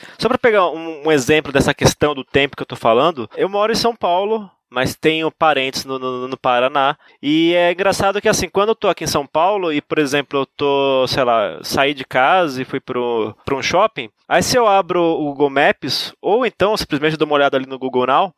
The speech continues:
ele já mostra ali, ele já tem um card ali mostrando quanto tempo falta pra chegar em casa, sei lá. Quando eu vou pro Paraná, geralmente fico na casa de um tio e ele também, ele automaticamente muda.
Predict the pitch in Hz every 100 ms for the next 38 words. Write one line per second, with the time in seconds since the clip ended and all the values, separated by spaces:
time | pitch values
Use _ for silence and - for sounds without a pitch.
0 | - 135 165 175 170 180 196 233 - 180
1 | 143 165 190 175 180 185 165 - 165 160
2 | 160 135 135 160 180 - - 170 180 180
3 | 185 190 185 185 185 180 170 160 151 147
4 | - 202 - - 196 - 170 175 - -
5 | 196 175 208 165 151 120 110 98 135 110
6 | 107 _ 214 277 285 226 196 147 - -
7 | 135 127 160 220 143 131 160 170 - 196
8 | 196 180 180 156 139 139 - 214 220 131
9 | - 185 208 226 233 233 226 240 170 196
10 | 214 226 226 - 214 214 220 226 240 151
11 | 117